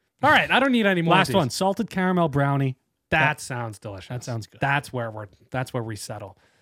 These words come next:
Speaker 1: Um, it leads me into my second debate in this question. What's the
Speaker 2: Apple
Speaker 1: best
Speaker 2: cider donut.
Speaker 1: Mm, no. Mm, okay. You got me.
Speaker 2: All right,
Speaker 1: I'm
Speaker 2: that's it.
Speaker 1: sold.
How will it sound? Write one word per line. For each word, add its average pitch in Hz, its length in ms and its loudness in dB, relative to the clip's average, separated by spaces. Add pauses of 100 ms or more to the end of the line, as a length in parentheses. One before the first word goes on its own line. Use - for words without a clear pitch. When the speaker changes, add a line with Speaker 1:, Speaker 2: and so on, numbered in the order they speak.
(140)
Speaker 1:
Um, 139 240 0
it 196 100 2
leads 226 320 -2
me 175 140 0
into 160 180 -4
my 147 80 -2
second 139 380 -4
debate 127 320 -4
in 131 100 -6
this - 140 -6
question. 127 500 -4 (200)
What's 175 200 0
the 160 80 2
Speaker 2:
Apple 190 280 6
Speaker 1:
best - 120 -2
Speaker 2:
cider 180 340 4
donut. 131 500 0 (180)
Speaker 1:
Mm, 113 420 -8
no. 107 400 -10
Mm, 262 500 -4 (600)
okay. 110 300 -8 (400)
You 151 100 -4
got 127 180 -2
me. 117 160 -8 (140)
Speaker 2:
All 139 60 -6
right, 113 180 -8
Speaker 1:
I'm - 60 -20
Speaker 2:
that's 165 160 -6
it. - 40 -10
Speaker 1:
sold. 123 200 -2